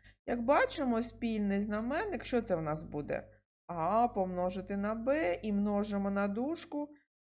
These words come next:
А мінус Б. Чого не вистачає першому дробу? Перший дріб треба домножити на А, да, щоб у нього був такий знаменник.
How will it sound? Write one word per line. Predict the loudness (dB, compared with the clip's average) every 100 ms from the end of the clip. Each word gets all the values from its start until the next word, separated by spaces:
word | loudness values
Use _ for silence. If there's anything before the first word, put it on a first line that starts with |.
| -2
А | 2 2 0 -8 -16 -6
мінус | -2 0 0 0 -2
Б. | 0 0 -2 -12 -20 _ -20 -20 _
Чого | -2 0 2
не | 4 2
вистачає | 4 2 4 6 6
першому | 6 4 4 -2 -2
дробу? | 0 0 0 -2
Перший | 2 4 4 2
дріб | 0 0 0
треба | 0 2
домножити | 2 2 2 2 0 2
на | 2 2
А, | 2 2
да, | 2
щоб | 0 -2
у | -2
нього | 0 0
був | 0 0
такий | -2 -2 -2
знаменник. | -2 -2 -2 -6 -8 -16